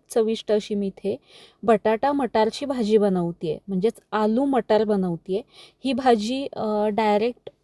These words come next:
बटाटा न उकडता देखील बनवली जाते. इथे मी बटाटा उकडून घेतलेला आहे, उकडलेल्या बटाट्यापासून बनवतेय मी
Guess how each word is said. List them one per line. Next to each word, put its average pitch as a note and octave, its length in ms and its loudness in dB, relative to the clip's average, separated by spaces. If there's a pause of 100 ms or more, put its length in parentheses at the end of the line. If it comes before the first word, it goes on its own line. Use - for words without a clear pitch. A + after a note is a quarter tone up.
(140)
बटाटा A3 420 -2
न B3 140 0
उकडता A#3+ 520 2
देखील B3 280 0
बनवली A3 440 0
जाते. G#3+ 460 0
इथे A3+ 200 -8
मी A3+ 140 -4
बटाटा G#3 420 -2
उकडून A3 400 0
घेतलेला G3 400 -2
आहे, G3+ 160 -6 (360)
उकडलेल्या B3 500 2
बटाट्यापासून A3 760 0
बनवतेय F#3 500 -2
मी F#3+ 180 -4